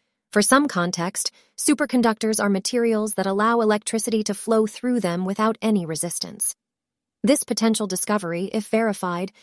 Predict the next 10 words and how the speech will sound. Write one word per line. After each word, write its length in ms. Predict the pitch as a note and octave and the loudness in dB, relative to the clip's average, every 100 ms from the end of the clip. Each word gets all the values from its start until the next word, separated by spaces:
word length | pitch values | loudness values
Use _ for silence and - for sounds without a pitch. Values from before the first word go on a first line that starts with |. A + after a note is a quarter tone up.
| _ - | _ -4
could 160 | D4+ | -2
have 220 | A#3+ C4 | 0 -2
significant 640 | A3 A3+ G#3 B3 - A3+ A3 | 0 0 2 2 2 0 2
implications 760 | A3 G#3 G3+ G3+ F3+ E3+ F3 | 0 -2 -2 -2 -2 -4 -6
for 160 | - F3+ | -4 -4
our 140 | F3 | -4
power 360 | - A3+ A3 G#3+ | -4 0 0 0
grids, 460 | G3+ G3 G3+ G3+ - _ - | 0 -2 -2 -4 -6 _ 0
energy 380 | B3 B3+ G#3+ G#3 | 4 4 2 0
storage, 520 | - G3+ F#3+ G3 - | 0 0 0 -2 -4